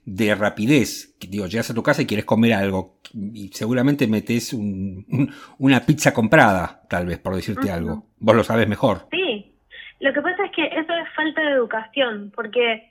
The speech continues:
Speaker 2: falta de educación y error en, en los co-, en los conceptos, porque de verdad que todo, a ver, yo tam-, yo soy nutricionista, pero también, eh, vivo a las corridas y también necesito muchas veces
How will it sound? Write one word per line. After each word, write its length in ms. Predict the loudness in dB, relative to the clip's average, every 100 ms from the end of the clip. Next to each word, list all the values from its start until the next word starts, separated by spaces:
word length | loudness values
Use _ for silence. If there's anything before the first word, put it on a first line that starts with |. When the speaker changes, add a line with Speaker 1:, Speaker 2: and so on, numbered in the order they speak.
| -10
Speaker 2:
falta 220 | -6 -4 -2
de 60 |
educación 560 | -2 -2 -4 -4 -4 0
y 80 | 0
error 300 | 0 0 0
en, 120 | -2 -4
en 140 | -4
los 120 | -4 -4
co-, 240 | -4 -4
en 200 | -2 -2
los 100 | -2
conceptos, 540 | -2 -2 -2 -6 -8 -8 -8
porque 560 | -4 0 0 0 -6 _ -4
de 100 | -2
verdad 220 | 0 -2 -2
que 80 | -6 -2
todo, 340 | -2 0 -2
a 80 | -4
ver, 220 | -6 -6 -8 -8
yo 120 | -6
tam-, 220 | -4 -6 -4
yo 220 | -4 -4 -4
soy 140 | -4
nutricionista, 720 | -4 -8 -6 -2 -2 0 -2
pero 280 | -2 -4 -4 -6
también, 640 | -6 -2 0 0 -2 -6 -16 -20 -20 _ -10
eh, 280 | -4 -4 0
vivo 220 | 0 0
a 40 | -2
las 160 | -6
corridas 480 | -6 -6 -2 -2 -4
y 60 | -6
también 360 | -6 -2 -2 0
necesito 600 | -2 -4 -8 -6 -4 -4
muchas 640 | -4 0 0 0 0 -4 -2
veces 540 | -2 -2 -6 -10